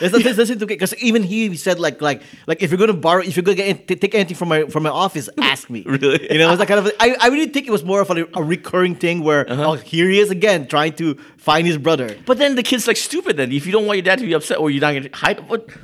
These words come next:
Speaker 2: why would you put this right in the
Speaker 1: Because
Speaker 2: garage?
Speaker 1: Bill is that upset
Speaker 2: He's that upset.
Speaker 1: with, with what happened with Georgie.
Speaker 2: Oh, oh, and what else was there? I think that's all the kind of, I mean, we mentioned,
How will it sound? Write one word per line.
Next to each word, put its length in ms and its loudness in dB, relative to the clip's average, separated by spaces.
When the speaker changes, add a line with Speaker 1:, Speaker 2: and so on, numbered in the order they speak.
Speaker 2:
why 140 0
would 100 0
you 80 -8
put 140 -6
this 120 -6
right 140 2
in 80 4
the 60 4
Speaker 1:
Because 80 0
Speaker 2:
garage? 240 6
Speaker 1:
Bill 160 4
is 260 0
that 220 2
upset 500 -2
Speaker 2:
He's 140 -6
that 180 4
upset. 240 -2
Speaker 1:
with, 160 0
with 200 0
what 180 0
happened 260 -4
with 120 -6
Georgie. 520 -6
Speaker 2:
Oh, 300 4
oh, 420 2
and 380 -4
what 100 -6
else 160 -6
was 100 -20
there? 180 -16
I 40 -12
think 180 -16
that's 300 -8
all 340 -4
the 140 -16
kind 240 -14
of, 80 -18
I 120 -2
mean, 320 -2
we 100 -4
mentioned, 420 -6